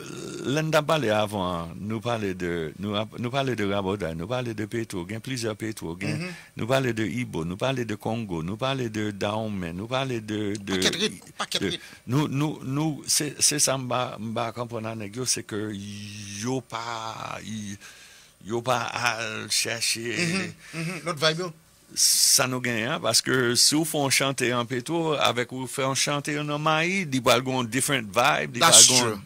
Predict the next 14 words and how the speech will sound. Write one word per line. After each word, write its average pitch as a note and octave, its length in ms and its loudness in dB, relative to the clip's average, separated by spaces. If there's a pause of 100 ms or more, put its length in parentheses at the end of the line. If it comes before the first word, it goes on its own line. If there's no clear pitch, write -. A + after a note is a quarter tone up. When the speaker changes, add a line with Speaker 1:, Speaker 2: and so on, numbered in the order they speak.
Speaker 1:
il A2+ 140 -2
va A#2 140 0
y - 20 2
avoir A#2+ 220 0
un A#2 40 0
different G#2+ 480 -4
message, A#2 580 0
il G2 80 -10
va G2 160 -2
y - 40 -4
avoir A2+ 220 -6
un, G#2+ 100 -8 (760)
Speaker 2:
That's C3+ 240 -6
Speaker 1:
on G2 440 -2